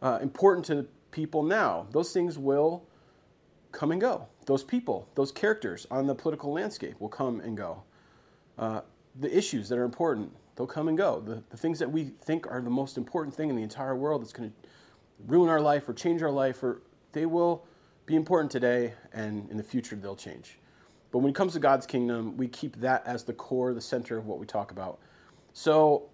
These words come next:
we don't come out and say, "You should vote for this candidate," or, "You should vote, be part of this platform." We say, "Let your relationship with Jesus inform your politics." That's what we say.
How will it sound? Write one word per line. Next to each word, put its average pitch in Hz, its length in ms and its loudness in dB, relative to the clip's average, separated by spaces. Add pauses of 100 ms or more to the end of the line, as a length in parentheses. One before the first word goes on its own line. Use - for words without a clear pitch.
(200)
we 160 160 0
don't 208 160 8
come 185 140 2
out 180 80 6
and 160 80 0
say, 156 300 4
"You 151 120 0
should 151 100 -4
vote 147 120 4
for 135 80 -2
this 135 160 -2
candidate," 147 420 0
or, 123 160 0
"You 127 100 2
should 139 160 -2
vote, 135 220 2
be 135 180 -2
part 123 260 2
of 110 80 -4
this 135 140 0
platform." 117 540 2 (800)
We 139 140 0
say, 131 340 8 (440)
"Let 143 420 8
your 143 380 4 (140)
relationship 135 760 0
with 123 120 2
Jesus 123 480 -2
inform 123 640 -2 (100)
your 110 120 -8
politics." 104 600 -6
That's 120 240 -2
what 101 100 -4
we 110 100 -6
say. 95 280 -10